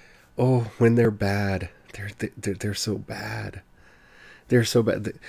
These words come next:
They're bad in a way that is just almost precious, that somehow that got out into the world.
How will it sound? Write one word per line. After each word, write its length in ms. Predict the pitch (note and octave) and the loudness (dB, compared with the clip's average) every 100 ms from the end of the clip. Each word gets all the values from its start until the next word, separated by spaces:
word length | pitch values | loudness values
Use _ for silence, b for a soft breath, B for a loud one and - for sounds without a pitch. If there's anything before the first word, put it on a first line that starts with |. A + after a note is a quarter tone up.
| B B | B B
They're 120 | A#2 | 4
bad 420 | G2+ A#2 A2 A2+ | 4 0 2 2
in 140 | A#2+ G#2+ | 4 4
a 60 | |
way 280 | G#2 G2+ G2+ | 4 4 2
that 200 | G2+ G2+ | 0 -2
is 100 | F#2 | -2
just 300 | G2 - - _ - | -4 -6 -12 _ -2
almost 440 | G#2+ A2 G2 - - | 2 2 0 -4 -10
precious, 800 | - G2 - F2+ - - - - _ | 2 2 2 -4 -4 -4 -4 -6 _
that 220 | G2 E2+ - b b b b b | 0 0 -2 b b b b b
somehow 600 | - A2+ G#2 G#2 G#2+ A2 | 0 2 2 2 2 2
that 320 | F2+ F#2 A#2+ - | 0 -2 -4 -4
got 260 | G2+ G2+ | -4 -2
out 220 | F#2+ G2+ | -2 -2
into 280 | G#2+ G#2 A#2 | -4 -2 0
the 100 | G#2+ | 0
world. 520 | G#2 G#2+ A2 F#2+ F2+ | 2 2 2 0 -4